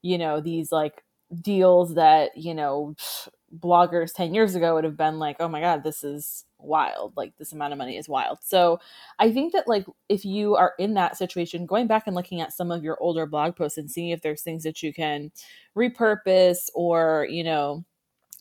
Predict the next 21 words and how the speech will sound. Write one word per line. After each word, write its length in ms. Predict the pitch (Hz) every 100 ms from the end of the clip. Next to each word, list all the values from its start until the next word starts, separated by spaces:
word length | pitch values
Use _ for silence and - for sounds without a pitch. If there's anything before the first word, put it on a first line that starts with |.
| -
kind 160 | 202 196
of 60 | 185
change 320 | 185 180 175
up 260 | 165 170 -
and 300 | 165 160 156
share 320 | - 165 160
again, 400 | 151 143 147 233
like, 180 | 214 170
it's 220 | - 190 -
definitely 320 | 254 277 196
a 60 |
smart 360 | 175 185 165 -
thing 180 | 156 139
to 100 | 143
do. 300 | 139 151 226 - - - 202
I 100 | 226
also 240 | 294 349
think 200 | 349 320
that 80 | 277
it's 160 | 240 226
like, 300 | 208 185